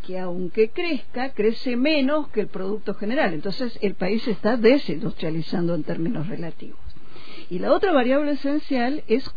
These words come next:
la cantidad de trabajo o de empleo que se genera dentro del sector manufacturero. Es decir, en qué medida cada, eh, cada ocupación que se genera en un sistema económico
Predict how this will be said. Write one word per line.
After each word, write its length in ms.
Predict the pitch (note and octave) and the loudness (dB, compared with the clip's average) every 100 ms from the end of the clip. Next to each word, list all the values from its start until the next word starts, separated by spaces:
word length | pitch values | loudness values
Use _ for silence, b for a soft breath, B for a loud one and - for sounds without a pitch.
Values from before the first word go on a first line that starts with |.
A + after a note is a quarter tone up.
| B B B B - | B B B B -2
la 280 | F3 E3+ D#3+ | -2 -2 -2
cantidad 520 | F3+ D#3 D#3 E3+ A3+ | -2 -2 -2 0 0
de 140 | C#4+ C4+ | 2 0
trabajo 720 | - G3 B3 - C4+ F4+ - | 0 0 0 0 -2 -2 -4
o 180 | G#3+ F3+ | -4 -4
de 80 | E3 | -2
empleo 640 | D3+ - B3 A#3 B3 D4 | -2 0 2 4 4 2
que 100 | F3 | 0
se 160 | D3+ D3 | -4 -4
genera 400 | D3+ D#3+ F#3 A3 | -2 0 0 0
dentro 220 | D#3 D#3 | -2 -2
del 80 | - | -4
sector 240 | - - | -4 -4
manufacturero. 840 | - - - A#3+ - G3 B3+ D#3 - - b b b b b b - - | -4 -4 -4 -4 -4 0 2 2 0 -2 b b b b b b -4 -4
Es 100 | - | -4
decir, 240 | - - - - | -4 -4 -4 -2
en 220 | G#3 G3 | 0 0
qué 160 | - D4 | 0 0
medida 640 | C#4+ C4+ C#4 G3+ D#3+ - - - | 0 0 0 0 -2 -4 -4 -4
cada, 460 | A#3+ A#3+ B3+ A#3+ - - - - | -2 0 0 -2 -2 -4 -4 -4
eh, 320 | E3 D#3 D#3 - - - | -4 -4 -4 -4 -4 -2
cada 240 | A3+ A#3+ | -2 0
ocupación 1000 | A3+ G#3+ G3 E3 F3+ - B3+ A#3+ F#3 F#3+ - | 0 0 0 0 0 0 0 2 2 0 -2
que 140 | C#3+ | -4
se 160 | D3+ D#3 | -4 -4
genera 300 | D#3 F#3+ G#3+ | -2 -2 -2
en 80 | A3 | -2
un 100 | G#3+ | -2
sistema 400 | A3+ A#3 A#3+ C4 | -2 -2 -2 -2
económico 760 | C4 D4 A3 A3+ B3+ - D#4 | 0 0 0 0 -2 -2 -2